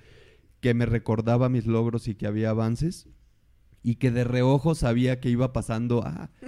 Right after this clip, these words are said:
hice esto así", eh, ya era regenerativo para mí. Entonces ya no tenía que hacer otra cosa, simplemente llegar y estar ahí, y ya era un espacio que pasivamente, sin que yo hiciera otra cosa, me mantenía con la pila recargada.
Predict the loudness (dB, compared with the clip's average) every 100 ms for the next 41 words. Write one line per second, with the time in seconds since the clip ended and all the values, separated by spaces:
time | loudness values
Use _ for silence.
0 | -18 -20 -20 -20 -4 -2 2 0 0 -4
1 | -4 -2 -4 -6 -14 -20 -20 -6 0 2
2 | 4 4 4 2 2 4 4 4 2 -2
3 | -4 -4 -2 -2 -2 -2 -2 -4 -8 -12
4 | _ _ -2 0 2 0 0 0 0 -2
5 | -2 -2 -2 -4 -4 -2 -2 -2 -4 -4
6 | -4 -6 -6 -6 -4 -2 -2 -2 -2 -2
7 | -4 -8 -12 _ -10 -8 -6 -4 -2 -2
8 | -4 -14 -20 -4 0 4 4 6 4 2
9 | 2 0 2 0 2 0 0 -4 -2 0
10 | 4 4 4 2 0 0 -4 -4 -8 -6
11 | -2 0 0 2 2 0 0 -2 -2 -2
12 | -4 -6 -18 -20 -10 -2 2 2 0 -2
13 | 0 0 -2 -2 -4 -4 -6 -6 -6 -8
14 | -8 -10 -12 -16